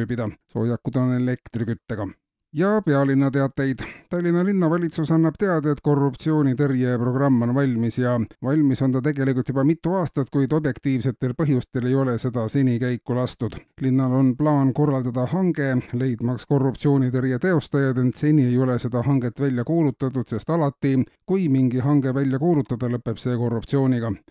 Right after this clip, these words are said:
Nii võib korruptsiooni tõrjumisest välja kukkuda hoopiski midagi vastupidist ja seetõttu on olukord seni väljapääsmatu. Korruptsioonitõrje on kompleksne ja keerukas protsess, kaitsepritsimine, korruptsiooni välja suitsetamine, antibiootikumid, kaitsesüstid, see kõik käib ühele linnavalitsusele üle jõu.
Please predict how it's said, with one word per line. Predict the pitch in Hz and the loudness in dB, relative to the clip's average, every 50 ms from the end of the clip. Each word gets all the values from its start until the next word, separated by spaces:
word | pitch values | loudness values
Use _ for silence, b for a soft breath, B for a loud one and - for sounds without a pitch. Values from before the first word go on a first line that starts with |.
| _ - | _ -2
Nii | 120 120 113 123 | -2 0 0 -2
võib | 123 107 - 123 | -4 -4 -4 -2
korruptsiooni | 120 123 120 107 - - 139 135 127 123 117 | -2 -2 -2 -4 -2 0 0 2 2 0 0
tõrjumisest | 107 160 160 156 139 131 127 127 120 117 117 113 - 135 | 0 -2 0 0 0 0 0 0 0 -2 -4 -4 -4 -2
välja | 135 135 127 120 117 | -2 0 0 -2 -2
kukkuda | 131 127 120 - - 123 113 117 | -2 -2 -4 -4 -4 -4 -4 -2
hoopiski | 117 143 135 131 - 123 113 - - 120 | 0 0 0 0 -2 -6 -6 -4 -2 -2
midagi | 127 120 123 110 110 127 | 0 0 -2 -2 -2 -2
vastupidist | 147 156 - - - 131 117 131 123 120 117 - 127 | -2 -2 -2 -4 -4 -2 -2 0 0 -2 -2 -4 -4
ja | 113 | -4
seetõttu | - 143 143 135 120 127 120 113 - 120 | -2 0 0 0 0 -2 -2 -2 -2 0
on | 113 120 131 | 0 2 2
olukord | 131 120 110 110 110 107 - | 0 0 0 -2 -4 -4 -4
seni | - 135 117 117 117 | -2 -2 0 0 0
väljapääsmatu. | 117 117 117 113 113 110 120 120 113 110 107 113 110 - - 110 104 95 - _ _ _ - 151 | -2 -2 -2 -2 -4 -4 -4 -4 -4 -4 -4 -6 -6 -6 -6 -6 -8 -8 -10 _ _ _ -4 -2
Korruptsioonitõrje | 143 151 156 143 - - 175 170 170 165 160 165 165 160 165 156 | 0 0 0 -2 -2 0 0 2 2 2 2 0 0 0 0 0
on | 151 | 0
kompleksne | 139 170 165 156 - - 151 156 143 - - 151 147 | 2 2 0 0 0 -2 -4 -4 -4 -2 0 2 2
ja | 143 | 2
keerukas | 135 151 156 151 143 131 - 147 139 - | 2 0 0 0 -2 -2 -2 -4 -6 -4
protsess, | 175 180 180 160 - - 160 160 147 - - - | -2 -4 -4 -4 -4 -4 -4 -4 -4 -4 -4 -4
kaitsepritsimine, | 135 139 139 - - 143 131 147 147 135 - - 143 135 139 139 135 135 | -4 -4 -4 -4 -4 -4 -2 -2 -4 -4 -4 -4 0 2 2 4 2 2
korruptsiooni | 123 131 131 131 131 117 - - 139 131 123 120 | 0 0 0 0 -2 -2 -2 0 0 2 2 2
välja | 117 127 127 120 117 113 | 0 0 -2 -2 -2 -2
suitsetamine, | - - 156 160 143 - 139 123 - - 143 135 135 131 123 | -2 -2 -4 -4 -4 -4 -6 -6 -4 0 2 2 2 2 2
antibiootikumid, | 123 131 131 - - 120 - 123 127 143 147 143 - - 123 - - 127 127 123 - | 2 0 0 -2 -4 -6 -4 -2 0 0 0 0 -2 -4 -6 -4 -2 0 0 0 -2
kaitsesüstid, | - 135 139 131 - - 127 117 107 151 185 175 - - 143 123 113 - | -2 -2 -2 -4 -4 -6 -6 -4 -2 0 -2 -2 -2 -4 -4 -4 -4 -4
see | - 135 127 123 | -4 -4 -2 -2
kõik | - 135 131 120 - - | -2 -2 -2 -4 -4 -4
käib | - 127 127 123 117 117 139 | -2 -2 0 0 0 0 -2
ühele | 120 131 123 120 117 117 | -2 -2 -2 -4 -4 -4
linnavalitsusele | 117 127 131 127 127 123 120 123 127 120 - - 120 107 127 120 131 | -2 0 0 2 2 0 0 -2 -2 -4 -4 -4 -4 -2 0 0 0
üle | 139 139 123 135 | 2 2 2 2
jõu. | 170 190 175 151 147 139 | 2 4 4 4 4 4